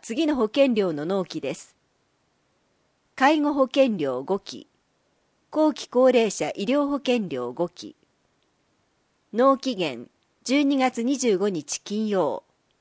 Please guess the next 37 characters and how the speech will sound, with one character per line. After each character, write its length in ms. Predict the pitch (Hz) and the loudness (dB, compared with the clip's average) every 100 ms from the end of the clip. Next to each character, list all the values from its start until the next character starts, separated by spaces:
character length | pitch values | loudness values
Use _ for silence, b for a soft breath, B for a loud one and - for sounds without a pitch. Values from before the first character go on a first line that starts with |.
| _ _ _ _ _ _ _ _ _ _ _ _ _ _ | _ _ _ _ _ _ _ _ _ _ _ _ _ _
保 120 | 214 | -6
険 320 | - 311 285 | 0 2 2
料 240 | 285 277 208 | 4 2 2
名、 400 | 156 143 120 - _ _ _ _ _ | -2 -6 -8 -10 _ _ _ _ _
介 240 | - 269 262 | 0 2 2
護 120 | 277 | 2
保 140 | 262 | 0
険 280 | 240 240 202 | 2 0 0
料。 380 | 143 131 85 - _ _ _ _ _ _ - | -4 -6 -6 -10 _ _ _ _ _ _ 0
問 180 | 233 | 2
い 60 | 254 | 4
合 60 | 226 | 4
わ 140 | 208 | 2
せ、 320 | - 170 165 - _ _ _ _ _ | 0 0 0 -2 _ _ _ _ _
高 200 | - 294 | 2 4
齢 220 | 285 277 | 8 6
福 220 | 277 - | 4 -4
祉 180 | 233 - | -4 -4
課、 240 | - 175 - _ _ _ - | 2 2 2 _ _ _ -12
泉 340 | 190 247 247 | -4 0 0
プ 100 | 240 | 0
ラ 140 | 214 202 | 0 0
ザ 120 | 202 | -4
内。 320 | 160 131 - _ _ _ _ _ | -6 -8 -12 _ _ _ _ _
電 220 | 190 196 | -2 0
話、 220 | 170 156 - _ _ - | 2 0 0 _ _ 0
零 280 | 196 285 285 | 4 4 4
四 320 | 285 220 156 | 2 0 0
二 220 | 160 - _ | -4 -6 _
三 360 | - 240 262 302 | -6 2 4 4
二 260 | 311 226 | 2 2
一 220 | 175 - 202 | -2 -6 -6
の 240 | 131 143 - | -6 -8 -8
一 200 | 190 - | -10 -8
三 360 | - 277 233 | -2 0 0
零 260 | 156 165 160 | -4 -4 -4
一。 380 | 147 - - | -6 -10 -12